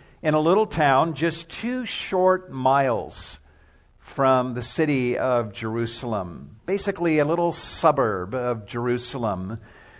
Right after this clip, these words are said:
which means that for Jesus to visit Bethany to raise Lazarus from the dead was to place himself in mortal danger.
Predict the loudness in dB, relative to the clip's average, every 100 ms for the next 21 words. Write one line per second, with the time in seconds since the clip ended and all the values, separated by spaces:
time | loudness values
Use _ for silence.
0 | -20 0 2 2 0 2 2 4 2 2
1 | 2 -2 0 0 2 2 0 0 -4 -2
2 | -2 2 0 4 2 0 2 2 4 0
3 | -2 0 -2 -4 -4 -8 -16 -20 _ _
4 | _ _ 0 2 4 6 6 4 2 4
5 | 6 4 2 0 0 -4 2 2 4 0
6 | 0 4 4 4 2 -2 -8 -12 -20 -20
7 | -20 0 6 6 6 0 0 0 0 4
8 | 4 2 -2 -4 -4 -4 0 2 2 -2
9 | -6 -20 _ _ _ -4 -2 0 2 6
10 | 6 6 4 2 0 -12 -20 _ _ _
11 | 0 2 2 0 0 -2 -4